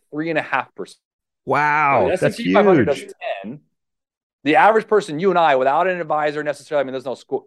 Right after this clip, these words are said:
Speaker 1: quotes on this, but this is where kind of keeping with the plan comes in.
Speaker 2: Yeah.
Speaker 1: Three and a half. Now, I'm gonna give you another stat to go with that. Even ending of last year,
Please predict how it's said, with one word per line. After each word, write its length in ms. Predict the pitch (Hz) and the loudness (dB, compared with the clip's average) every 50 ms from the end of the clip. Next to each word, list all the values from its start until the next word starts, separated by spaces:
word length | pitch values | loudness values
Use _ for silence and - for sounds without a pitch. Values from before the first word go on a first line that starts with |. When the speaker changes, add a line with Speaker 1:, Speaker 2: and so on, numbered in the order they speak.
| _ _ | _ _
Speaker 1:
quotes 260 | - - 127 120 - | -6 -6 -6 -4 -4
on 100 | 107 110 | -4 -2
this, 160 | 131 123 - | -2 -4 -4
but 100 | - 117 | -6 -14
this 80 | 123 127 | -14 -12
is 80 | 127 | -6
where 300 | 131 135 131 123 113 - _ _ _ _ - | 0 2 2 2 2 0 _ _ _ _ -4
kind 140 | 147 131 | -4 -4
of 100 | 113 98 _ | -4 -6 _
keeping 320 | _ - 156 127 143 135 127 | _ -20 -18 -14 -10 -8 -8
with 120 | 120 123 | -8 -8
the 60 | - 104 | -10 -12
plan 360 | - - 120 117 120 131 131 | -6 -4 -2 -2 -2 -4 -4
comes 240 | - 160 156 147 175 | -4 -4 -4 -4 -8
in. 220 | 196 214 226 220 _ _ _ _ _ - | -8 -8 -8 -10 _ _ _ _ _ -16
Speaker 2:
Yeah. 160 | 101 110 107 | -14 -10 -6
Speaker 1:
Three 160 | - 220 233 | -2 -2 0
and 80 | 202 190 | 2 0
a 20 | |
half. 140 | 180 175 180 _ _ _ - _ _ _ | 0 -2 -4 _ _ _ -20 _ _ _
Now, 240 | - 196 185 - - - | -2 0 0 0 -2 -8
I'm 60 | 160 | -8
gonna 80 | 208 220 | -8 -8
give 120 | 196 208 | -6 -4
you 40 | 180 | -2
another 160 | 165 180 190 | 0 0 0
stat 300 | - - - 120 110 - - | 0 0 0 0 0 -2 -6
to 60 | 117 | -8
go 80 | 120 | -6
with 240 | 110 107 131 - - | -6 -6 -8 -8 -8
that. 240 | - 85 78 71 _ _ _ _ _ _ _ _ _ _ - | -10 -10 -10 -12 _ _ _ _ _ _ _ _ _ _ -2
Even 320 | 214 269 311 359 311 233 _ - | 0 0 2 0 -2 -4 _ -4
ending 320 | 185 214 220 214 214 208 | -4 -2 -2 -2 -2 0
of 140 | 185 143 135 | -2 -2 0
last 380 | 151 151 156 156 147 - _ - | 0 0 0 0 -4 -8 _ -8
year, 340 | 160 180 131 92 76 - | -4 -4 -4 -4 -6 -12